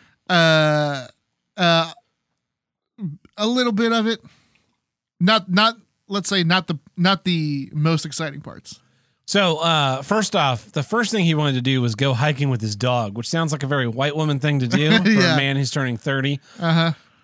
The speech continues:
Speaker 2: So we did that with him, and I think everybody hated it but me.
Speaker 1: Yeah. <laughs>
Speaker 2: The
Speaker 1: Pretty
Speaker 2: only,
Speaker 1: much.
Speaker 2: the only somewhat,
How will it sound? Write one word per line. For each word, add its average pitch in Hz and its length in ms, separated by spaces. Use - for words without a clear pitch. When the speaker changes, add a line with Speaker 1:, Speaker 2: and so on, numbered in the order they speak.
Speaker 2:
So 170 160
we 170 80
did 160 220
that 185 240
with 151 140
him, 135 200
and 127 120
I 131 100
think 135 180
everybody 160 380
hated 135 320
it 110 80
but 123 120
me. 127 300
Speaker 1:
Yeah. 202 260
<laughs> 202 60
Speaker 2:
The 165 100
Speaker 1:
Pretty 156 140
Speaker 2:
only, 190 220
Speaker 1:
much. - 240
Speaker 2:
the 147 120
only 151 520
somewhat, 165 640